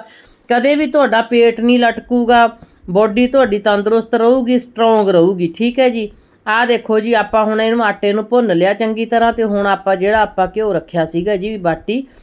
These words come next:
ਉਹਨੂੰ ਆਪਾਂ ਇਹਦੇ ਵਿੱਚ ਪਾ ਲਿਆ ਚੰਗੀ ਤਰ੍ਹਾਂ। ਇਹ ਵਧੀਆ ਬਣ ਜਾਣਾ ਇਹਨੇ, ਕਿਉਂਕਿ ਇਹ ਆਟਾ ਜਿਹੜਾ ਹੁੰਦਾ ਸੰਘੇੜਿਆਂ ਦਾ ਜੀ, ਇਹ ਘਿਓ ਸੋਕ ਲੈਂਦਾ ਹੈਗਾ।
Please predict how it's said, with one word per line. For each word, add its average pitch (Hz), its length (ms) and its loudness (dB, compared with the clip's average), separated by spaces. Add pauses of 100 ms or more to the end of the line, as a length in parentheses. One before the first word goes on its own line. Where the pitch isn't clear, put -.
(200)
ਉਹਨੂੰ 220 260 2
ਆਪਾਂ 180 260 0
ਇਹਦੇ 214 140 0
ਵਿੱਚ 185 260 -6
ਪਾ 131 220 -2
ਲਿਆ 131 140 -2
ਚੰਗੀ 151 320 -4
ਤਰ੍ਹਾਂ। 165 240 2
ਇਹ 214 220 2
ਵਧੀਆ 202 380 0
ਬਣ 160 260 -2
ਜਾਣਾ 156 300 0
ਇਹਨੇ, 208 180 -2
ਕਿਉਂਕਿ 247 460 0
ਇਹ 269 280 4
ਆਟਾ 233 560 0 (400)
ਜਿਹੜਾ 226 300 2
ਹੁੰਦਾ 220 280 2
ਸੰਘੇੜਿਆਂ 226 520 0
ਦਾ 190 120 2
ਜੀ, 220 180 -4
ਇਹ 226 200 0
ਘਿਓ 262 320 0
ਸੋਕ 170 340 -2
ਲੈਂਦਾ 135 360 -2
ਹੈਗਾ। 143 360 -2